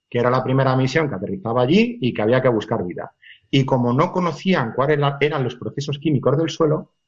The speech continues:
les dieron un montón de falsos positivos. Ese es el problema que ha tenido Levin durante todos esto, estos años.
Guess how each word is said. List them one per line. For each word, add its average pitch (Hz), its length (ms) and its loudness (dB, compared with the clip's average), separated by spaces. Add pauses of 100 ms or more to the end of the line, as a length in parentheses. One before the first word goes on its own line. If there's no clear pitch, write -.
(100)
les 120 160 4
dieron 127 220 4
un 131 100 6
montón 117 300 4
de 131 80 4
falsos 110 300 -4
positivos. 120 640 0 (340)
Ese 101 200 0
es 95 60 -4
el 110 80 0
problema 110 260 2
que 117 80 2
ha 104 40 -2
tenido 117 520 6
Levin 113 320 4
durante 117 300 2
todos 98 260 -6
esto, - 220 -12
estos 101 280 -8
años. 147 280 -4